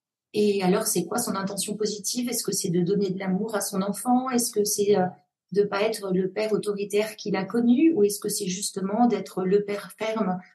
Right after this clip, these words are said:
enfin, le père qui est capable de fermeté et de poser des limites que lui n'a jamais eues, et cetera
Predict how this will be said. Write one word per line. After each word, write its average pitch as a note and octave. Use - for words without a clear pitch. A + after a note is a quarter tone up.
enfin, F#3
le F3+
père F3+
qui F#3
est -
capable F#3+
de F3+
fermeté G#3
et F3+
de F3+
poser F#3
des F3+
limites A3+
que F#3
lui F#3
n'a F#3
jamais F3+
eues, A3+
et A3
cetera F#3